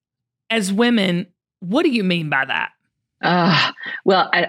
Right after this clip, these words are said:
Speaker 2: I think one of the, probably the easiest, but of course there are women out there without children, but one of the easiest is you've, you've bent so much in raising children and giving so much of who you are to raising children. And then these children have, you've done your job, they've grown and flown,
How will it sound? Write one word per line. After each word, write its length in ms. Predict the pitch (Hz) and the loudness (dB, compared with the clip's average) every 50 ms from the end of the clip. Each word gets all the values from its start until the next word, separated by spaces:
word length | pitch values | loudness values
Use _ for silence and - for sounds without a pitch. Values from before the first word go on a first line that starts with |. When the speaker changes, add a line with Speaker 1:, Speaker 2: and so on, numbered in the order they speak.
| - | -2
Speaker 2:
I 60 | 185 | -2
think 260 | 170 - 220 208 202 208 | 0 0 0 2 2 2
one 180 | 202 180 175 | 2 2 2
of 200 | 170 160 151 135 | 2 2 2 2
the, 320 | 156 147 139 139 139 135 - - | 2 2 2 2 0 -2 -4 -2
probably 380 | - 190 151 156 143 117 143 135 | -2 0 2 2 2 2 0 0
the 200 | 135 135 - 160 | 0 0 2 2
easiest, 540 | 175 175 180 151 151 147 139 135 139 - - | 4 4 4 4 4 4 4 4 2 0 0
but 140 | 170 - - | -2 0 0
of 180 | 147 147 - | 0 -2 -2
course 200 | - - 170 165 | -2 -2 -2 0
there 120 | - 160 151 | 2 2 2
are 60 | 143 | 2
women 260 | 139 151 143 143 139 | 2 2 2 2 2
out 140 | 135 131 - | 2 0 0
there 100 | 139 123 | -2 -4
without 240 | 131 - 135 131 - | -2 -2 -2 0 2
children, 280 | - 160 143 139 135 | 0 2 2 4 4
but 120 | 131 131 143 | 4 4 4
one 80 | 156 147 | 2 2
of 80 | 135 | 2
the 100 | 127 127 - 156 | 0 0 2 4
easiest 440 | 156 156 147 147 139 135 135 - - | 4 4 4 4 2 2 0 0 2
is 180 | 135 131 - | 2 2 4
you've, 140 | 143 139 - - 135 123 | 2 2 0 -2 -8 -2
you've 260 | - 143 143 123 - | 0 0 0 0 0
bent 240 | - 151 143 135 - | 0 0 0 0 0
so 340 | - - - 165 151 143 139 | -2 0 2 2 4 4 6
much 560 | 143 143 139 139 135 - - - - - - - - - - _ _ _ | 6 6 4 4 4 2 2 2 0 0 -2 -8 -20 -20 -20 _ _ _
in 160 | - 156 160 | 0 2 4
raising 360 | 147 156 156 151 147 147 135 123 | 4 4 4 4 4 4 4 4
children 640 | - - 226 202 190 156 147 131 131 151 160 - - _ - | 4 2 2 4 4 4 4 4 2 2 0 -2 -6 _ -2
and 100 | - - | 0 2
giving 180 | 165 156 160 | 2 2 2
so 200 | 156 - - 180 | 2 0 0 2
much 180 | 180 - - - | 2 2 2 0
of 60 | - - | -2 0
who 160 | - 220 208 | 2 4 4
you 220 | 180 160 151 151 | 6 6 4 4
are 100 | 143 139 | 4 2
to 160 | 139 - 143 | 0 0 2
raising 300 | 127 139 135 - 139 127 | 2 2 2 2 2 2
children. 360 | 120 - - 160 156 156 135 - | 2 2 0 2 2 2 2 2
And 160 | - 151 156 | 2 2 2
then 80 | 165 | 2
these 180 | 175 160 139 - | 2 0 0 0
children 380 | - - 165 165 156 151 143 143 | 2 2 2 2 2 2 0 2
have, 220 | 151 143 139 143 - - - - - _ _ | 0 -2 -2 -4 -8 -18 -20 -20 -20 _ _
you've 140 | - 180 127 | -2 0 2
done 200 | 175 185 202 196 | 2 2 4 4
your 100 | 165 143 | 4 2
job, 320 | 123 - 170 180 175 151 - | 2 2 2 2 2 2 2
they've 140 | 151 135 - | 0 0 2
grown 220 | - 151 147 143 | 2 2 2 2
and 120 | 131 127 | 0 -2
flown, 400 | - 160 175 190 185 151 135 131 | -2 -2 0 0 2 2 0 0